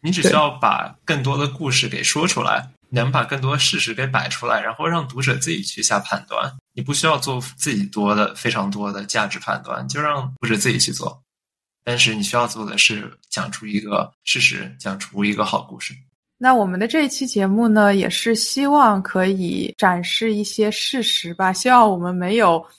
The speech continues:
Speaker 2: 有意无意地表露一些观点，但我觉得应该不可避免的会有，但是，嗯，对，我们希望我们展现的更多的是事实。那这一期我们就聊到这里啦，拜拜。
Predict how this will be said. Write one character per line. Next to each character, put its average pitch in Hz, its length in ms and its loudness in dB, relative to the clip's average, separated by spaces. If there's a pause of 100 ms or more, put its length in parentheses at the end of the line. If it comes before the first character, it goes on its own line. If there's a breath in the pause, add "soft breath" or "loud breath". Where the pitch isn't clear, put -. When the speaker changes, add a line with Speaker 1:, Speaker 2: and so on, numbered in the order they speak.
(340 soft breath)
Speaker 2:
有 180 240 6
意 226 120 6
无 185 200 6
意 214 180 6
地 175 280 6
表 165 360 2
露 190 240 2
一 190 120 0
些 190 380 0
观 202 260 4
点， 190 200 0
但 208 160 6
我 185 140 4
觉 180 160 0
得 208 180 4
应 311 160 -4
该 339 180 6
不 339 120 -6
可 202 180 2
避 208 160 0
免 190 220 2
的 190 100 2
会 196 340 4
有， 180 280 -2
但 214 180 4
是， 190 240 0 (600 loud breath)
嗯， 202 240 4
对， 220 120 4
我 196 100 2
们 185 140 -2
希 - 140 -4
望 269 220 6
我 185 60 2
们 190 140 -4
展 208 240 0
现 220 220 0
的 208 80 0
更 220 160 0
多 202 160 0
的 196 80 0
是 190 140 -4
事 196 200 0
实。 - 400 -4 (460 soft breath)
那 202 460 6
这 208 140 2
一 208 80 2
期 - 180 -4
我 185 40 0
们 180 180 -2
就 190 280 0
聊 185 160 2
到 214 160 4
这 247 140 -2
里 208 120 2
啦， 214 220 2 (180)
拜 202 140 0
拜。 240 420 4